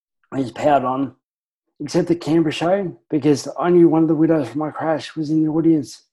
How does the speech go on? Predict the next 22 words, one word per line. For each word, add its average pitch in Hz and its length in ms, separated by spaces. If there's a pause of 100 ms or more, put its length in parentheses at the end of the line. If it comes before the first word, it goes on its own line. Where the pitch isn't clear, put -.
(180)
And 135 80
I 143 60
was 131 100
like, 147 260 (120)
"I 160 140
owe 165 160
it 165 100
to 147 100
her 147 300
to 135 120
do 147 400 (140)
the 160 80
best 143 240
I 135 60
can." 131 400 (340)
And 135 380 (160)
my 139 160
scene, 143 600
with 135 200
the 127 60
biggest 151 280
scene, 131 260